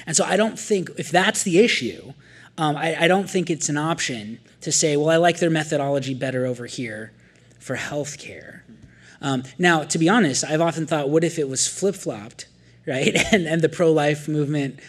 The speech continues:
was on the Democratic side and the pro-choice movement was on the Republican side. Even if I disagreed with all the other Democratic policies,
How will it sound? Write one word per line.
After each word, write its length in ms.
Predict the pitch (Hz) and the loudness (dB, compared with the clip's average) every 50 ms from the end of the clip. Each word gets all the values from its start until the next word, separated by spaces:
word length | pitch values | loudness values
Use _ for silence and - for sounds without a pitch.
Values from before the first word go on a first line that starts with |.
| - - | -14 -6
was 180 | 156 143 135 143 | -2 -2 0 0
on 200 | 147 143 139 131 | 0 0 0 0
the 180 | 135 131 120 | 0 -2 -2
Democratic 560 | 113 - 151 160 175 165 - 151 120 113 104 - | -2 0 2 2 2 2 0 -2 -4 -4 -4 -4
side 340 | - 127 113 110 113 110 - - - - - | -4 -4 -4 -8 -8 -10 -12 -18 -20 -16 -8
and 180 | - 139 139 131 | -4 -2 0 2
the 120 | 131 123 | 2 0
pro-choice 560 | 127 - - 143 131 - - 170 165 160 160 | 0 0 0 0 0 0 2 2 2 2 2
movement 220 | 160 143 131 139 135 | -2 -4 -4 -4 -6
was 120 | 127 127 | -6 -6
on 80 | 135 127 | -6 -6
the 60 | 123 | -6
Republican 400 | 123 113 - 175 175 147 127 127 | -6 -6 -6 -6 -6 -4 -6 -6
side. 280 | - - 110 104 104 - - - - - - - _ _ | -6 -8 -8 -10 -12 -16 -20 -20 -20 -20 -20 -20 _ _
Even 220 | - 202 202 214 220 | 0 2 4 4 4
if 80 | 208 208 | 4 4
I 80 | 185 | 2
disagreed 420 | 160 160 180 170 190 175 170 175 156 | 2 2 2 2 2 2 4 4 2
with 120 | 147 139 160 | 2 2 2
all 120 | 156 151 | 2 4
the 120 | 151 156 | 4 4
other 120 | 151 147 147 | 4 2 2
Democratic 540 | 139 151 143 143 139 - 151 131 127 123 - | 0 0 -2 -2 -2 -2 -4 -4 -6 -6 -4
policies, 760 | - 180 175 170 170 165 160 - - 117 117 120 135 135 135 | 0 2 4 4 4 2 0 -2 -4 -4 -4 -4 -4 -4 -6